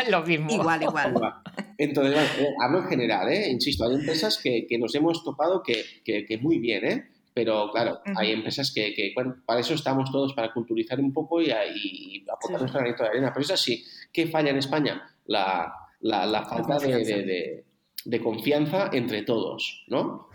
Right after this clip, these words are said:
Speaker 3: Y esto viene
Speaker 2: Ujú.
Speaker 3: de, de una inspiración muy mala, que son los políticos, que son los empresarios tóxicos, ¿vale? Los jefes y jefas
Speaker 2: Sí.
Speaker 3: tóxicos, que no los líderes, ¿no? Que esto ya no los podemos incluir dentro de este saco tan malo.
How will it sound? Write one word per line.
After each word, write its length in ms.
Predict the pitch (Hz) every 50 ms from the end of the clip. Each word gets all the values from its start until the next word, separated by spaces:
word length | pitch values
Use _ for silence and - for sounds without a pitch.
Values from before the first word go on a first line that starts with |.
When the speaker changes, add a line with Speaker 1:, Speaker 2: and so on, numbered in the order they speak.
| -
Speaker 3:
Y 160 | - 123 123 131
esto 380 | 131 131 - - 151 147 147
viene 300 | 135 127 123 123 135 151
Speaker 2:
Ujú. 60 | 147
Speaker 3:
de, 100 | 135 120 104
de 240 | 101 107 104 101 104
una 340 | 117 123 123 120 120 120 - - - - - _ _ -
inspiración 580 | 123 120 117 - - 127 123 117 - - 131 123
muy 180 | 123 135 139
mala, 380 | 143 151 156 160 175 190 170 -
que 80 | -
son 160 | - - 120 117
los 120 | 113 113
políticos, 560 | - 147 151 165 165 160 156 151 165 170 165 -
que 80 | 127
son 140 | - 117 117
los 120 | 120 120
empresarios 560 | - 117 117 120 113 - 120 117 113 113 113 -
tóxicos, 720 | 165 165 160 - - 156 151 160 160 170 170 - - _ _ _ _ _ _ _ _ _ _ _ -
¿vale? 480 | - - 107 143 202 - - - - - -
Los 180 | - 117 107 -
jefes 320 | - 147 - - 117 113
y 100 | 117 -
jefas 240 | - - 202 120 -
Speaker 2:
Sí. 60 | -
Speaker 3:
tóxicos, 480 | 147 143 - - 160 156 196 190 - -
que 100 | - 110
no 100 | 120 131
los 160 | 135 123 117 127
líderes, 460 | 143 143 120 98 92 90 98 - -
¿no? 200 | 151 190 - - -
Que 80 | 82
esto 160 | 95 - -
ya 100 | 113 113
no 120 | 107 110 113
los 100 | 113 -
podemos 340 | - - 104 104 107 110 107
incluir 300 | 107 104 - - 110 107 107
dentro 200 | 107 104 104 107
de 40 | 107
este 140 | - 113
saco 280 | 107 - 107 - 110 104
tan 160 | - 107 107
malo. 240 | 107 117 113 98 90